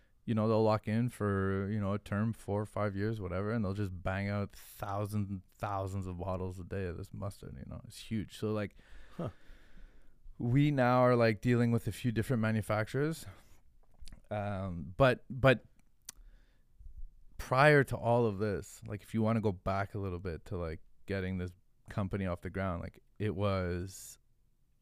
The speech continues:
Speaker 1: every weekend I would make sauce, on the weekend by hand, and then I would sell it, like,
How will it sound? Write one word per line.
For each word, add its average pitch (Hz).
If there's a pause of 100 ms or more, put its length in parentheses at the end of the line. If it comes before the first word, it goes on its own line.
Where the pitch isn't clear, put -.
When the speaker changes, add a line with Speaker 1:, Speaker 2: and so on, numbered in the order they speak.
(260)
Speaker 1:
every 107
weekend 104 (680)
I 101
would 90 (420)
make 107
sauce, 107 (1300)
on 101
the 98
weekend 151 (360)
by 101
hand, 113 (100)
and 104
then 98
I 95
would 98
sell 104
it, 110 (480)
like, 98